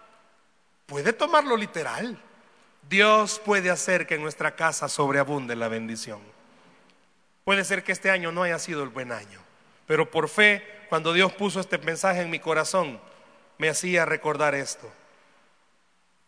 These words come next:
Cuando ponemos la palabra de Dios por obra, todas las cosas nos ayudan a bien. Dios quiere que su casa, la suya, hermanos, la mía también, su casa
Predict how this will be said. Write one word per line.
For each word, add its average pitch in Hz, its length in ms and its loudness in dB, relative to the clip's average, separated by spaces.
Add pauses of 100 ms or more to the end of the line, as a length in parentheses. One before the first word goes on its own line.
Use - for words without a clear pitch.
(160)
Cuando 147 260 -2
ponemos 220 460 2
la 202 200 2
palabra 196 500 4
de 180 120 -2
Dios 180 300 0
por 147 240 -8 (200)
obra, 143 420 0 (600)
todas 160 360 2
las 127 200 -4
cosas 135 420 -4
nos 117 240 -8
ayudan 117 500 -6
a 104 80 -8
bien. 101 260 -12 (1300)
Dios 185 220 4
quiere 190 340 2
que 208 140 -2
su 247 320 -2
casa, 233 380 0
la 165 100 2
suya, 262 280 2
hermanos, 233 520 -4 (300)
la 123 80 -12
mía 202 160 -6
también, 220 460 0
su - 360 -2
casa 220 560 0